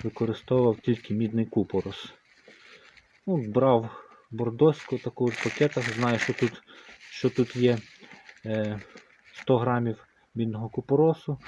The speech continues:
Чомусь ось така вже, м, готова бордоська суміш була дешевша, чим окремо брати мідний купорос. Тому я, е, минулого року купував ось так от,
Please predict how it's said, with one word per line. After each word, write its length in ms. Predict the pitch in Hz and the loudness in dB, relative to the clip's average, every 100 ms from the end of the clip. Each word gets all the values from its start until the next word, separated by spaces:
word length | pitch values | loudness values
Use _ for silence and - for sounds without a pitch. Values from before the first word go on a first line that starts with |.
| - - | -18 -2
Чомусь 440 | 151 165 165 - - - - - - - - | 4 6 6 2 -12 -14 -14 -16 -16 -18 -4
ось 220 | 151 143 | 0 0
така 400 | - 127 135 - | 0 0 2 4
вже, 200 | 139 131 | 4 6
м, 100 | 135 123 - 127 120 120 117 117 113 120 | 4 4 -4 -6 -4 -4 -4 -6 -8 -4
готова 380 | 127 - 139 131 | -4 2 4 4
бордоська 480 | 123 123 131 - 123 | 2 2 2 0 -6
суміш 360 | - 151 139 | -2 0 0
була 260 | 120 120 127 | -2 2 2
дешевша, 560 | 113 110 - 143 - 117 | 2 0 2 0 0 -8
чим 260 | - 120 - - - - - _ | -4 -4 -4 -10 -16 -20 -20 _
окремо 440 | 107 123 127 123 | -4 0 2 2
брати 380 | 113 110 - 110 104 - _ _ - 143 | 2 0 0 -6 -6 -12 _ _ -20 -18
мідний 500 | - 120 120 117 113 | -16 -6 -4 -2 -4
купорос. 540 | 110 104 92 95 98 - - | -4 -6 -6 -8 -10 -14 -12
Тому 180 | 107 | -8
я, 220 | 117 107 104 - - - - - - - | -6 -6 -8 -14 -18 -16 -16 -20 -20 -16
е, 280 | 104 101 101 - - _ - - - | -10 -10 -10 -14 -20 _ -20 -20 -10
минулого 340 | 117 117 104 117 | -4 -2 -2 -2
року 340 | 113 - 110 - _ - - _ _ _ 107 | -4 -4 -10 -12 _ -20 -20 _ _ _ -14
купував 640 | - 110 117 113 117 - - - | -8 -6 0 2 2 0 -10 -10
ось 200 | 113 - | -10 -8
так 300 | 101 95 | -10 -10
от, 80 | - | -12